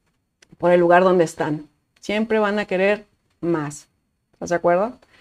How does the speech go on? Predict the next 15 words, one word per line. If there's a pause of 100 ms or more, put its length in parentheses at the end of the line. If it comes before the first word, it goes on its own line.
(400)
Van
a
querer
sobresalir
más,
van
a
querer,
eh,
estar
encima
no
solo
del
hombre,